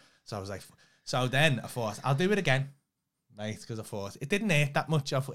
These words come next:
'cause only when I first done it, I just went <laughs> and just fell off.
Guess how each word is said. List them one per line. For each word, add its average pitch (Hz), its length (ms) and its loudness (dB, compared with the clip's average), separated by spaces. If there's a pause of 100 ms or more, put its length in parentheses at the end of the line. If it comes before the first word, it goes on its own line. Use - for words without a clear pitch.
'cause 147 120 2
only 180 260 4 (220)
when 156 120 2
I 180 40 4
first 151 340 0
done 135 140 2
it, 127 40 2
I - 60 2
just 143 160 2
went 120 140 0
<laughs> 135 200 0
and 113 100 -4
just 110 120 -6
fell 113 180 -2
off. - 300 -2